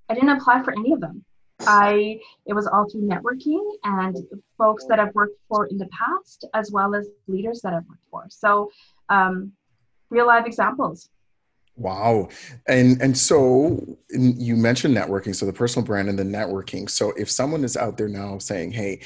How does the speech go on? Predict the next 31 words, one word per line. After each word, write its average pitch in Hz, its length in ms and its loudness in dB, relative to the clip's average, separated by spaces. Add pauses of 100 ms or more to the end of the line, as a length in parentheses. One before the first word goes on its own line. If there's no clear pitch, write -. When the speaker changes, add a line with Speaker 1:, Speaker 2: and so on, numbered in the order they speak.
(260)
Speaker 2:
I - 300 -4
wanna 110 240 0
change 95 280 -6
up 98 120 -8
a - 40 -6
job, 95 300 -4
I 98 60 -4
wanna 98 160 -2
look 101 260 -2
for 101 140 -2
another 95 260 -4
job," 98 480 -4 (300)
you 104 80 -2
know, 95 100 0
what 104 360 2
are 127 40 2
some 113 260 0
of 98 120 0
those 98 300 0
things 95 320 -2
that 92 300 -6
they 95 200 -2
can 92 260 -4
do, 90 340 -8 (300)
um, 101 440 -6 (320)
to 95 360 0
get 90 240 -2
themselves, 92 640 -2
you 107 60 -2
know, 95 280 -2
uh, 73 360 -4